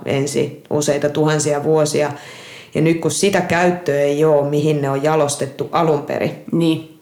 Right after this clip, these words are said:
Speaker 1: sellaista niinku pitkäkestosta ja et, et justiin, jos sä teet vaikka metsätöitä hevosella, niin sä haluat, että se hevonen on semmonen, että kun se susi tulee siellä mettässä,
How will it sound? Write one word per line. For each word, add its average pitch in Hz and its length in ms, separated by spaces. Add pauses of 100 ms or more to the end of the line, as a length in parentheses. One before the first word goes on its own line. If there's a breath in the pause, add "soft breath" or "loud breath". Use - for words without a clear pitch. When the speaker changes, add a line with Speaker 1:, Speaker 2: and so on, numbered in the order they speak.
(480)
Speaker 1:
sellaista 139 480
niinku 135 300
pitkäkestosta 143 1000
ja 143 340 (600 loud breath)
et, - 260 (240)
et 147 220
justiin, 147 420
jos 139 220
sä 135 60
teet 139 260
vaikka 139 240
metsätöitä 143 600
hevosella, 143 600
niin 143 180
sä 139 120
haluat, 160 540
että 147 260
se 143 180
hevonen 143 400
on 131 120
semmonen, 147 420
että 147 160
kun 143 100
se 143 140
susi 165 360
tulee 151 380
siellä 135 220
mettässä, 147 640